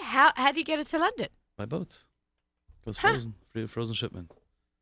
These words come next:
Speaker 1: Frozen shipment, huh?
Speaker 2: So
Speaker 1: Do
Speaker 2: there's,
Speaker 1: they, that,
Speaker 2: there's
Speaker 1: that'd
Speaker 2: a
Speaker 1: have such strict customs that they have there.
Speaker 2: Yeah, this is, this is, it's all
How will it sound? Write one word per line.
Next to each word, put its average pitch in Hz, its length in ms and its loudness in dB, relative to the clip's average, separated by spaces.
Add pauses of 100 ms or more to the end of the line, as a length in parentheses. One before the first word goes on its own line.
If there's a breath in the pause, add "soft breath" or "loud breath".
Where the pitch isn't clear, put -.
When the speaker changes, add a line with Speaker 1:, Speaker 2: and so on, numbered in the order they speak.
(120)
Speaker 1:
Frozen 285 360 -4
shipment, 233 440 -10
huh? 269 240 -4
Speaker 2:
So 110 100 -4
Speaker 1:
Do - 80 -2
Speaker 2:
there's, 233 140 8
Speaker 1:
they, - 40 -2
that, 208 40 -8
Speaker 2:
there's 254 160 4
Speaker 1:
that'd 294 240 6
Speaker 2:
a - 20 4
Speaker 1:
have 240 140 4
such - 220 0
strict - 220 0
customs 165 480 0
that - 120 -12
they 165 100 2
have 160 240 -2
there. 135 140 -8 (420)
Speaker 2:
Yeah, 110 160 -4
this 92 100 -12
is, 107 280 -20 (100)
this 120 100 -12 (100)
is, 123 140 -20 (220)
it's - 140 -14
all 117 320 -6